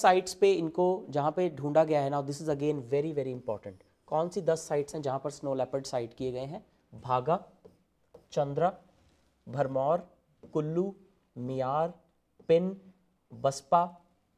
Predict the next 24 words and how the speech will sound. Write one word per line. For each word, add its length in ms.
टाबो, 360
हांगरांग 520
and 180
स्पीति। 440
ये 80
दस 300
साइट्स 340
थी 100
और 160
दस 200
की 120
दस 340
जा-, 80
साइट्स 380
पर 260
जो, 400
अ, 360
स्नो 220
लेपर्ड्स 340
हैं 60
वो 100
साइट 300
किए 180
गए। 160